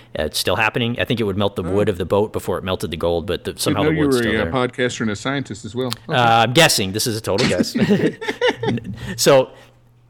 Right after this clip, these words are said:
Speaker 1: the gold is, like, pooling
Speaker 2: What is
Speaker 1: around
Speaker 2: the
Speaker 1: their feet.
Speaker 2: melting point for gold, Steve?
Speaker 1: Uh, I don't know. Come on now.
Speaker 2: <laughs> You don't know.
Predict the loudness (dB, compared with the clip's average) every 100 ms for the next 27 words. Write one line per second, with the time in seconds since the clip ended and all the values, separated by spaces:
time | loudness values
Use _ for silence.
0 | -10 -2 0 6 6 6 4 2 0 -2
1 | -2 2 4 6 6 4 4 4 4 0
2 | 0 -2 0 -2 -2 -2 0 0 0 -4
3 | -2 -2 -2 -2 2 4 2 0 -4 -12
4 | -12 -10 -8 -8 -10 -6 -2 2 2 2
5 | 0 -2